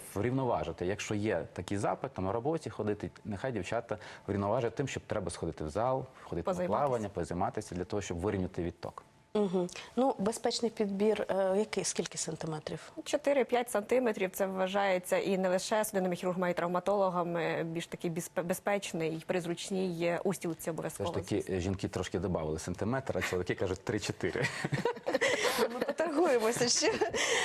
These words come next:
Speaker 3: Е, пане Василю, ви згадали про те, що спадковість має велике значення. Чи може передаватися, ну, умовно, це через покоління або там через кілька поколінь? А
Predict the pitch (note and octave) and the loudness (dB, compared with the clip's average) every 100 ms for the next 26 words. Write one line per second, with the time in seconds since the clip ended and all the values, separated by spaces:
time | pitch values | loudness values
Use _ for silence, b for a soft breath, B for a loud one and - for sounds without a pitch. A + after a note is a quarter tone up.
0 | C#4+ A#3+ B3 A#3+ C#4+ A3 - G#3+ A3+ G#4 | 2 4 2 2 2 2 2 4 4 4
1 | A3+ A3+ A#3 C4+ C#4 C#4+ C4 A#3 A#3+ - | 4 4 4 4 4 4 2 0 2 2
2 | A3 - A3+ - F#3+ F3+ - F#3 F3+ F3+ | 0 0 -2 2 2 2 4 4 4 4
3 | F3 - F#3 F#3+ F#3 F#3 F#3+ E3 - F3 | 4 2 2 2 2 2 2 2 2 2
4 | - C4 A4 A#4 F4 C4 B3+ A#3 G3+ G#3 | 4 6 6 6 2 0 0 2 2 2
5 | C#4 C#4 A3+ - F3+ D#3 G#3 A#3+ A3 A3+ | 2 2 2 4 2 2 4 4 6 6
6 | A3 G#3 F#3+ - F#3+ B B - C4+ A3 | 6 4 2 4 2 B B 2 4 4
7 | G3+ - F3+ G3 F3+ F#3 F3 D#3+ - F3+ | 2 0 0 2 4 4 4 4 2 2
8 | F3+ F#3 F3+ - C#4 A#3 - A#3 G3 F#3 | 2 2 2 4 4 4 2 0 2 0
9 | - - F#3 F3 D#3+ B B B - | 0 2 2 4 2 B B B -2